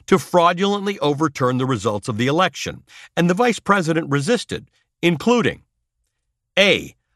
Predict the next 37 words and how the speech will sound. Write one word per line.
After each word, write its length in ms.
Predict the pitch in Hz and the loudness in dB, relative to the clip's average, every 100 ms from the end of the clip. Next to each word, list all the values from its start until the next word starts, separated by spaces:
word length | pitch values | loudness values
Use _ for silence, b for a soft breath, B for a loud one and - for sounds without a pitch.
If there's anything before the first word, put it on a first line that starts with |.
| _ 156 | _ 0
on 120 | 156 | 0
December 360 | 151 - 196 151 | 0 0 0 0
twenty-five, 640 | 165 147 120 156 110 82 | 0 -2 0 0 0 -2
when 140 | 113 | -2
the 60 | 113 | 0
vice 240 | 143 147 | 0 0
president 480 | - 135 117 117 107 | -2 -2 -2 -4 -6
called 320 | - 143 160 | -2 0 0
the 80 | 139 | -2
defendant 420 | 117 - 127 135 | -6 -2 -2 -2
to 80 | 113 | -4
wish 300 | 98 131 - | -2 -2 -2
him 100 | 120 | -2
a 40 | 101 | 0
Merry 340 | 113 123 98 | 0 0 -2
Christmas, 560 | - 170 - 95 110 - B B B | 0 -2 -2 -8 -8 -14 B B B
the 80 | 147 | 0
defendant 440 | 156 139 202 156 | 2 2 0 0
quickly 280 | - 208 165 | -4 -2 -2
turned 240 | 143 170 147 | 0 0 0
the 60 | |
conversation 640 | 127 147 117 - 147 127 | -2 -2 -2 -4 -4 -4
to 60 | 107 | -6
January 440 | 92 131 120 110 | -2 0 0 -4
sixth 640 | 98 - 160 - - - - | -4 -2 -2 -4 -16 -16 -2
and 140 | 135 | 0
his 100 | 127 | 2
request 480 | 110 120 - 180 147 | 0 -2 0 0 0
that 140 | 135 107 | -6 -4
the 60 | |
vice 300 | 110 135 143 | -2 0 -2
president 480 | - 160 143 117 117 | -2 -2 -2 -4 -6
reject 640 | 120 139 107 87 175 185 - | -2 -2 -2 -2 0 -2 -4
electoral 500 | 120 110 - 117 107 | -2 -2 -2 -2 -2
votes 340 | 90 104 104 | 0 -2 -4
that 340 | 95 104 101 98 | -4 -4 -2 0
day. 320 | 110 110 - | 0 0 -10